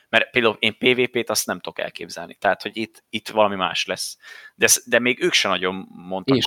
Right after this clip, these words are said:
Speaker 2: simán,
Speaker 1: konkrét
Speaker 2: én
Speaker 1: dolgokat.
Speaker 2: remélek a, remélem a P V P-t.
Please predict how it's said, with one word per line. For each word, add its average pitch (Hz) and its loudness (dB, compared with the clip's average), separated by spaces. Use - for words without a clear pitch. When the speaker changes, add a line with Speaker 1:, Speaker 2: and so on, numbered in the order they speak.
Speaker 2:
simán, 107 2
Speaker 1:
konkrét 101 0
Speaker 2:
én 139 2
Speaker 1:
dolgokat. 151 2
Speaker 2:
remélek 104 0
a, 123 -6
remélem 117 0
a 101 -6
P 101 -8
V 101 -2
P-t. - -16